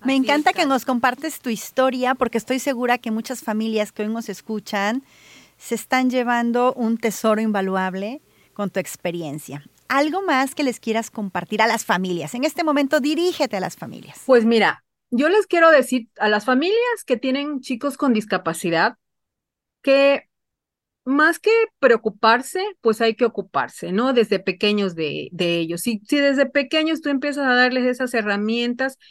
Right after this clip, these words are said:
Speaker 2: para que salgan adelante, pueden salir adelante tus hijos. Ya hay mucho por hac-, o sea, ya hay muchas cosas, sí, hay mu-, nos falta mucho todavía, ¿no? Pero ya hay mucho donde pueden recurrir,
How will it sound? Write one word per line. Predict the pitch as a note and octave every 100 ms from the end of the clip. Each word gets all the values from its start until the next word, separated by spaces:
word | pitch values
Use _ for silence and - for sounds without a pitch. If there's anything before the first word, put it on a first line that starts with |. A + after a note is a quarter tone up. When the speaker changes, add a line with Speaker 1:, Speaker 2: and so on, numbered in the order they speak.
| _ _ _ _
Speaker 2:
para | G#3+ G3+ G3+
que | G3+
salgan | G3+ A#3 A#3+ B3+
adelante, | G#3+ G3 G3 A#3 A#3 C4+ - _
pueden | - A3+ A#3+ A#3+
salir | A3+ G3 G3+
adelante | G3 F3+ F3 F#3
tus | F3+ D#3+ E3+
hijos. | D#3+ G#3 _ - - _ _
Ya | A3+ C#4 D4+
hay | D#4+ D4
mucho | C#4 D4 C4 D4+ D4
por | - A#3
hac-, | G3 -
o | G#3
sea, | A#3
ya | G#3+ B3
hay | C4+
muchas | C4+ C#4+ C4+
cosas, | B3 A#3+ A#3
sí, | - B3
hay | A3 A#3
mu-, | A#3 C#4+ D#4+
nos | G#3 B3 B3
falta | D#4+ D#4+ D4
mucho | A#3+ A3+ A3
todavía, | F#3+ F3 E3 D#3
¿no? | F#3 A3
Pero | A3+ G#3+
ya | A3+ C#4
hay |
mucho | D4 C#4+ C#4+
donde | C#4 A#3+
pueden | G#3 B3+ C4
recurrir, | B3+ A#3+ B3 C#4 G4